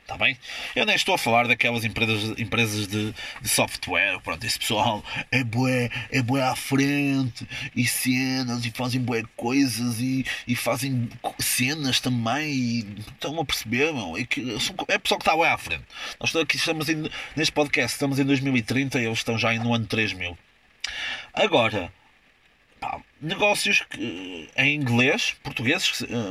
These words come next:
mas em inglês, fazem do género, fazem do género, opá, sem qualquer tipo de discriminação, mas fazem do género,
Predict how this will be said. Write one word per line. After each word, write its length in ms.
mas 340
em 120
inglês, 420
fazem 300
do 80
género, 440
fazem 300
do 60
género, 220
opá, 400
sem 220
qualquer 280
tipo 260
de 200
discriminação, 720
mas 100
fazem 360
do 60
género, 480